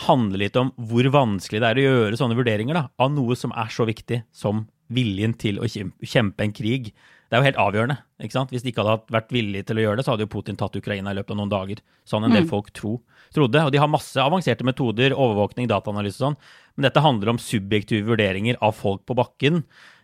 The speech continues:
Speaker 1: som rett og slett bare er utrolig, utrolig vanskelig å gjøre. Og det neste
Speaker 2: Mm.
Speaker 1: store spørsmålet for U S A nå er jo for eksempel Taiwan, og hvor villig de er til å kjempe om Kina skulle gjøre noe der, som også er et utrolig krevende vurderinger å faktisk gjøre på forhånd. En spennende sak.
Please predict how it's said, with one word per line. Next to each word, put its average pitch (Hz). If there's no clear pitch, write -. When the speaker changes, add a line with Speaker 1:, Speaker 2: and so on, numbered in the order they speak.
Speaker 1:
som 143
rett 104
og 110
slett 110
bare 107
er 117
utrolig, 104
utrolig 104
vanskelig 107
å 107
gjøre. 107
Og 131
det 139
neste 147
Speaker 2:
Mm. 127
Speaker 1:
store 120
spørsmålet 113
for 123
U 113
S 120
A 113
nå 156
er 120
jo -
for 113
eksempel 104
Taiwan, 107
og 117
hvor 113
villig 113
de 110
er 101
til 104
å -
kjempe 98
om 131
Kina 101
skulle 110
gjøre 98
noe 98
der, 98
som 131
også 117
er 113
et 120
utrolig 110
krevende 104
vurderinger 104
å 107
faktisk -
gjøre 107
på -
forhånd. 117
En 147
spennende 117
sak. 117